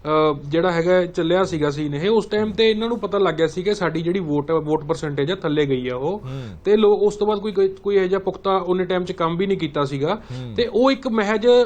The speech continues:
Speaker 1: ਜੇ ਆਪਾਂ ਕਹਿੰਦੇ ਹੁੰਦੇ ਨਾ ਕਿ ਪੋਲੀਟੀਕਲ ਸਟੰਟ ਕਰਨਾ ਸੀਗਾ,
Speaker 2: ਹੂੰ।
Speaker 1: ਤੇ ਉਹ ਇਹਨਾਂ ਨੇ ਕੀਤਾ। ਨਾ ਤੁਸੀਂ ਦੇਖੋ ਕਿ ਸੀ ਐਮ ਸਾਹਿਬ ਨੇ ਕਿਹਾ ਕਿ ਮੈਂ ਆਪ ਸਬੂਤ ਦੇਖਿਆ, ਮੈਂ ਆਪ, ਅ, ਦੇਖ ਕੇ ਮੇਰੀ ਨਿਗਾਹ 'ਚ ਕਾਰਵਾਈ ਹੋਈ ਹੈ ਸਾਰੀ,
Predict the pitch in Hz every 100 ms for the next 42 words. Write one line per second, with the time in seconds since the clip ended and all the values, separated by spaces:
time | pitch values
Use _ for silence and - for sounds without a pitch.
0 | 214 - - 202 226 214 240 247 254 254
1 | 233 190 - 240 247 247 254 - 220 233
2 | 202 160 165 151 175 190 208 - 123 117
3 | 101 233 247 269 - 180 151 160 190 214
4 | 214 247 233 233 247 254 214 190 220 233
5 | 233 233 240 247 220 214 214 220 202 196
6 | 196 208 202 202 185 180 196 190 190 190
7 | 202 202 220 214 214 - - - 156 175
8 | 165 190 190 190 208 208 202 196 214 214
9 | 208 190 185 190 165 165 165 170 175 185